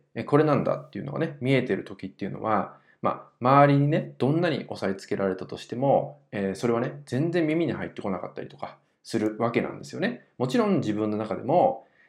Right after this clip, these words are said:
えー、やらない理由とか、自分を抑え込んでしまう理由なんかすら出てこなくなるなんてことがあるんで、もし自分の判断基準としてね、えー、もしね、この抑圧ってものが生まれてしまうかどうかっていうのを捉えていただく上で、この抑圧っていうのを、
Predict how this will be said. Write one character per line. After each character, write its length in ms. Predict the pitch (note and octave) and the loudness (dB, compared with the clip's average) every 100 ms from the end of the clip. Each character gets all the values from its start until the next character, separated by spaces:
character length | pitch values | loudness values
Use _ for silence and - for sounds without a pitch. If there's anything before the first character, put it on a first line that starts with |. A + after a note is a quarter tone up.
| - | -4
え 260 | G2+ F#2+ | 0 0
ー、 40 | F#2 | 4
や 120 | A2 | 4
ら 100 | A2+ | 4
な 120 | G#2+ | 2
い 60 | G2+ | 2
理 80 | |
由 120 | G2 F#2+ | 2 0
と 80 | |
か、 180 | - - | -2 -6
自 140 | - A2 | -4 0
分 140 | A#2+ | 0
を 140 | B2 - | 0 -2
抑 320 | A#2 - E3 | -2 2 4
え 40 | |
込 240 | E3 F#3 F#3 | 2 -2 -4
ん 40 | |
で 100 | F3 | -4
し 140 | E3 E3 | -4 -2
ま 140 | F3 | 0
う 80 | B2+ | 2
理 120 | A#2+ | 4
由 180 | C#3 C#3+ | 4 4
な 120 | D3 | 0
ん 80 | D3+ | -2
か 120 | - | -4
す 160 | C3+ - | -2 0
ら 260 | - - - | 0 0 -8
出 100 | C3+ | -4
て 140 | G3 | -4
こ 180 | - - | -4 -2
な 140 | F3 C3+ | -2 -2
く 80 | |
な 120 | G2 F#2+ | -4 -6
る 140 | - - | -10 -8
な 80 | F#2+ | -8
ん 60 | |
て 80 | F#2 | -6
こ 40 | |
と 80 | F#2 | -8
が 200 | F2+ - | -6 -4
あ 40 | F#2 | -4
る 100 | E2+ | -4
ん 140 | - | -4
で、 360 | A2 A2+ - - - - - _ - | 2 4 2 -2 -20 -20 -20 _ -2
も 140 | G#3 | -2
し 440 | - E3+ B2+ - - _ | 0 0 0 -2 -14 _
自 160 | A#2 C3+ | -2 0
分 240 | F#3 F#3+ | 2 0
の 360 | G3+ F3+ - - _ _ _ | 2 2 0 -4 _ _ _
判 300 | - F3 G#3+ | -2 0 2
断 220 | A3 G#3+ | 2 0
基 160 | G#3 G#3 | 0 0
準 200 | E3+ F#2 | 0 -2
と 100 | - | -6
し 100 | - | -6
て 60 | A#2 | -4
ね、 260 | D3 - _ _ _ _ | -4 -6 _ _ _ _
え 200 | A2 G2+ | -2 0
ー、 20 | |
も 100 | G2 | 0
し 80 | A2+ | -2
ね、 140 | F#2+ - | -2 -2
こ 160 | - | -2
の 100 | F2+ | -4
抑 360 | F#2+ F#2+ - F#2+ | -2 -6 0 0
圧 220 | F2+ D#3+ | 2 0
っ 20 | |
て 140 | F3 G2 | 0 -2
も 100 | E2+ | -4
の 120 | F#2 | -2
が 320 | G#2 F2 - - | 2 2 2 -6
生 60 | |
ま 160 | G2+ G#2 | -4 -2
れ 100 | G2+ | -2
て 140 | G2+ | -4
し 220 | G2 - A2+ | -10 -8 0
ま 140 | D#3+ | 4
う 100 | F#3+ | 4
か 180 | F#3 - | 2 0
ど 200 | - B2 | 2 2
う 100 | F#2+ | 0
か 120 | - - | -2 -4
っ 180 | - | -4
て 80 | - | -6
い 40 | G#3+ | -2
う 80 | |
の 160 | G3+ A3 | 0 0
を 100 | A#3 | -2
捉 220 | - B2 | 0 2
え 60 | A#2 | 2
て 120 | - | 0
い 60 | G2 | -4
た 100 | G2 | -2
だ 120 | G2 | -2
く 140 | - | -2
上 240 | A#2 D3 D#3+ | 0 0 0
で、 260 | E3 E3 | 0 0
こ 100 | - | -2
の 60 | F#2 | -4
抑 220 | F2+ F#2+ | -2 -2
圧 160 | F#2+ F#3+ | 0 -2
っ 20 | |
て 160 | G3 F#2+ | -2 -6
い 20 | |
う 20 | |
の 120 | F#2 | -2
を、 240 | A#2 G2 | 0 0